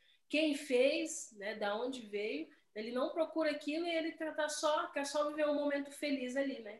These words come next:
E ele falou sobre, exatamente sobre isso, né? Mesmo que seja só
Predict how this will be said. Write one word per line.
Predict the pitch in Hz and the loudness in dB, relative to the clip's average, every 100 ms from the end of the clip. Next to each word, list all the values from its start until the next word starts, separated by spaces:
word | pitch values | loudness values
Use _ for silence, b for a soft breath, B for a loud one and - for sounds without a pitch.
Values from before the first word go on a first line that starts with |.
| - | -10
E | 226 | -8
ele | 233 | -4
falou | 269 269 | -2 -2
sobre, | 294 269 269 | -4 -4 -4
exatamente | 254 262 294 294 | -4 -4 -4 -4
sobre | 311 294 269 | -6 -4 -6
isso, | 262 - | -6 -8
né? | 240 | -6
Mesmo | 254 247 311 320 320 | 0 2 2 2 -2
que | |
seja | - 254 262 | -2 -2 -2
só | 247 - 277 294 359 | -4 -2 2 2 0